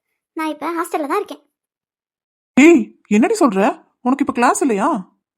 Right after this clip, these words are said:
Speaker 1: ம், நல்லா இருக்கே உன் கேள்வி. இப்ப என்ன மழையா பெஞ்சுக்கிட்டு இருக்கு, திடீர்னு ஸ்கூலுக்கு லீவ் விடுறதுக்கு?
Speaker 2: ஏய், அதனால தாண்டி கேக்குறேன், உனக்கு இப்ப கிளாஸ் டைமே, எப்படி நீ ஹாஸ்டலுக்கு வந்த? என்ன, உடம்புக்கு எதுவும் முடியலையா? லீவ் போட்டியாடி?
Speaker 1: ச்சே, ச்சே, அப்படிலாம் இல்ல, என் உடம்புக்கு ஒண்ணும் இல்ல,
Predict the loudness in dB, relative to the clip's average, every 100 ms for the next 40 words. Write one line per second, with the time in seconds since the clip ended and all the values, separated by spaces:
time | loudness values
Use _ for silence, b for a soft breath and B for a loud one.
0 | _ _ _ 4 6 6 0 _ 2 4
1 | 2 2 0 0 -2 -4 -6 -10 _ -8
2 | -4 -2 -2 -2 -4 -6 -8 -8 -8 -8
3 | -12 -10 -4 0 -2 -2 -6 -4 -6 -6
4 | -8 -8 -10 -12 _ _ _ _ _ _
5 | 4 6 4 2 b -4 0 2 2 2
6 | 0 -4 -4 -4 -6 -14 _ -4 -4 -6
7 | -2 -2 0 -2 -2 -4 -8 _ _ -6
8 | -6 -2 -2 -2 -2 -6 -4 -4 -4 -10
9 | _ _ _ -6 -4 -2 -4 -8 -4 -4
10 | -2 -4 -4 -4 -4 -4 -4 -10 _ -2
11 | 0 0 -4 -6 -6 -8 -10 _ _ _
12 | _ _ _ -4 -2 2 2 0 -6 -4
13 | 0 2 2 -2 _ _ -2 0 0 0
14 | 0 0 0